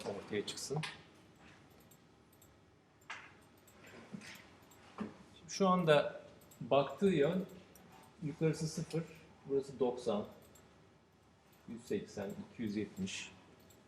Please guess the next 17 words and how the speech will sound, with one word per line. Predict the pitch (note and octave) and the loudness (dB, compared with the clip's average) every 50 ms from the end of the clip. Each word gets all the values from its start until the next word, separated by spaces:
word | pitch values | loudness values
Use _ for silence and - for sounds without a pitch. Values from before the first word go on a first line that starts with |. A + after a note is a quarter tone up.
| - - - - - - - - - - - - - - - - _ _ _ _ _ _ _ - - - | -20 -20 -20 -20 -20 -20 -20 -20 -20 -20 -20 -20 -20 -20 -20 -20 _ _ _ _ _ _ _ -20 -8 2
Ben | C#3+ D3 D3 D3 D3+ D3 - - - - | 4 4 6 6 4 0 -2 -8 -14 -14
şöyle | - - - D#3 D#3+ D#3 D#3 D3+ | -12 -2 2 2 4 4 4 2
bir | C#3+ | 4
yöne | C#3 C3+ C3+ C3 B2 | 4 6 6 8 8
bakmasını | A#2+ G#2+ - - G#2+ G2 - - G#2 | 6 6 6 2 -2 -4 -4 -6 -8
istiyorum, | F#2 - - G#2+ G2+ G2 G2 F#2+ | -8 -6 -2 0 0 0 0 -2
kırk | - - - - - | -8 -14 -8 -4 -2
beşe | A2+ - - - G#2+ G2 F2+ - - - - - - - - - - - - | -2 -2 2 2 0 0 0 -4 -12 -18 -20 -20 -20 -20 -20 -20 -20 -20 -8
baksın, | - G#2 F#2+ F2+ - - - - F2+ - | -4 -2 -2 -2 -4 -10 -14 -14 -8 -6
yani | A2 G#2 F#2+ F#2 F#2+ | -4 -4 -4 -4 -6
şöyle. | - - G2+ - - - C3 D#3 - - - - - - - - - - - - - - - - - - - - - - - - - - - - - - - - - - - - - - - - - - - - - - - - - - - - - - - - - - - - - - - - - - | -6 -6 -8 -8 -6 -10 -12 -14 -16 -20 -20 -20 -20 -20 -20 -20 -20 -20 -20 -20 -20 -20 -20 -20 -20 -20 -20 -20 -20 -20 -20 -20 -20 -16 -14 -14 -14 -14 -18 -20 -20 -20 -20 -20 -20 -20 -20 -20 -18 -16 -14 -14 -14 -16 -18 -20 -20 -20 -20 -20 -20 -20 -20 -20 -20 -20 -20 -20 -20 -20 -20 -16 -8 -2
Bunu | D#3+ E3 E3 D#3 | 2 2 8 10
da | D3 C3 B2 - - - - | 10 10 10 8 4 -4 0
arkasına | - C3 A#2 - - A#2+ - - C3+ A#2+ | 0 2 2 2 0 -2 -2 2 4 4
ekliyorum. | A2 - - - A2 G2+ F#2+ G2 - - - - - - - - - - - - - - - - - - - - - - - - - - - - - - - - - - - - - | 4 2 0 2 2 4 4 2 0 -6 -12 -20 -20 -20 -20 -20 -20 -20 -20 -20 -20 -20 -20 -20 -20 -20 -20 -20 -20 -20 -20 -20 -20 -20 -20 -20 -20 -20 -20 -20 -20 -20 -20 -14 0
Konuma | - C#3 C#3+ D#3 E3 E3+ | 2 2 4 4 4 4
git | E3 F#3 - - - - | 2 0 -4 -6 -10 -16